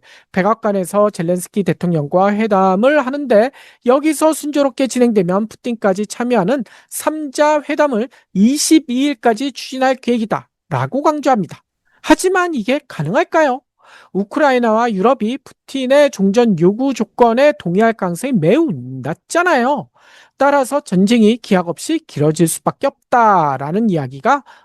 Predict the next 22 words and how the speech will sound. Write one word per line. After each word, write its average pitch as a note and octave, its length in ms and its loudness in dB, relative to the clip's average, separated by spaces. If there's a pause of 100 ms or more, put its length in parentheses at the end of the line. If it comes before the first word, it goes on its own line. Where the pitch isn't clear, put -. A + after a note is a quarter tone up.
(100)
흘러나오고 E4 640 2
있습니다. - 500 -6 (300)
그래서 D4+ 360 4
나오는 C#4 300 2
말이 A3+ 260 0
있죠. F#3 580 -2 (360)
타코. G#3+ 480 -2 (420)
뭐 A#3+ 100 -6
다들 B3+ 320 -4
아실 - 220 -4
거예요. F#3 440 2
경불진에서도 D#3+ 920 -2
여러 D3+ 240 0
번 F#3+ 160 2
언급했듯이 A#3 760 0 (360)
트럼프는 D#4 540 0
항상 D4 460 -4
겁먹고 F3+ 520 -2
물러난다. C#4+ 520 0 (360)
이 A#3 180 6 (200)
타코. - 420 -6 (500)
트럼프가 C#4 720 0